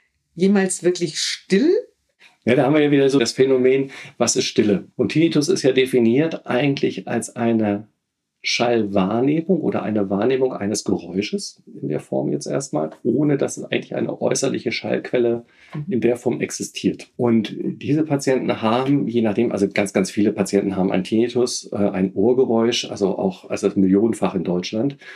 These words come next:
Speaker 2: ohne dass jetzt erstmal eine schwere Beeinträchtigung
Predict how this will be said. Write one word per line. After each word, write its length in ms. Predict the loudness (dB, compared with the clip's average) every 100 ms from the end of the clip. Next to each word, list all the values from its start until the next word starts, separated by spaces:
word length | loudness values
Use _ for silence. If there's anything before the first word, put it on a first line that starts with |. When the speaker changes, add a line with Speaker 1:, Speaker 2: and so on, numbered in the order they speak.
| -20 -6
Speaker 2:
ohne 320 | 0 2 2
dass 240 | 0 -2 -2
jetzt 320 | -4 -4 -6
erstmal 560 | -2 -2 -2 -2 -2 -2
eine 340 | -2 2 2
schwere 580 | 0 -2 0 2 2 0
Beeinträchtigung 1000 | 0 0 -2 -2 -4 -4 -8 -6 -6